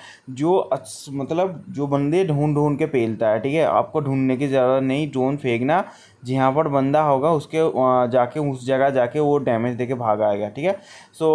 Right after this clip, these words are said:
गाइस, पच्चीस करके डैमेज लगता है इसको, टे-, मतलब जो बंदे लोगों को डैमेज लगता है, मैं यहाँ वीडियो के अंदर बताऊँगा। So गाइस, कर लेते हैं इसको टॉप अप, ठीक है। तो गाइस, टॉप अप करने के लिए आप लोगों को ज़्यादा कुछ नहीं करना है, यहाँ पर आना है।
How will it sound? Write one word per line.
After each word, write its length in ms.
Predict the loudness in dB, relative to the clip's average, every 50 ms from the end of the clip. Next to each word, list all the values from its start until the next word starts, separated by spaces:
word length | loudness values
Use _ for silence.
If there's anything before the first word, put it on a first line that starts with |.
| 4 4
गाइस, 180 | 2 0 0 -2
पच्चीस 400 | -4 -4 -4 -4 -8 -8 -8 -8 -4
करके 320 | -2 -2 -2 0 -2 0
डैमेज 340 | 2 2 2 2 0 0 0
लगता 260 | -2 -2 -2 -2 0
है 160 | 0 0 0
इसको, 260 | -2 -4 -6 -4 -4 -4 -4 -6 _
टे-, 160 | -2 0 0
मतलब 320 | 0 -2 -2 0 0 0
जो 280 | 0 0 0 2 2 2
बंदे 260 | 0 0 -2 0 -2 0
लोगों 180 | 0 0 0
को 120 | 0 -2 -2
डैमेज 340 | 0 0 0 0 -2 -2
लगता 220 | -2 -4 -4 -4 -4
है, 60 | -2
मैं 120 | -2 0
यहाँ 120 | 0 0 0
वीडियो 300 | -2 -4 -2 -2 -2 0
के 100 | 0 0
अंदर 200 | 0 0 -2 0
बताऊँगा। 600 | -2 -2 0 0 0 0 0 2 2 0 0 -2 -8 -18 -20 -20 -20 -20 _ _
So 220 | -4 -2 2 2
गाइस, 280 | 4 2 2 0 -2 0
कर 140 | 0 0 2
लेते 280 | 4 2 2 2 0 0
हैं 60 | 0
इसको 180 | 0 -2 -4 -4
टॉप 340 | -2 0 0 0 2 4 4
अप, 200 | 2 2 2 -2 -6
ठीक 140 | -4 0 0
है। 80 | 0 0
तो 140 | 0 0
गाइस, 240 | 0 0 0 -2 -2 0
टॉप 200 | 0 2 2 0
अप 100 | -2 0
करने 220 | 0 0 0 0 0
के 60 | 2
लिए 100 | 2 2
आप 60 | 2
लोगों 220 | 2 0 0 0 0
को 120 | -2 -2
ज़्यादा 300 | 0 2 2 2 2 2 0
कुछ 140 | 0 -4 -4
नहीं 140 | -4 -4 -2
करना 240 | -4 -2 -2 0 0
है, 60 | 0
यहाँ 100 | 0 0
पर 160 | -2 -2 -4
आना 300 | -2 -2 -2 -2 -2 -2 0
है। 200 | 0 0 0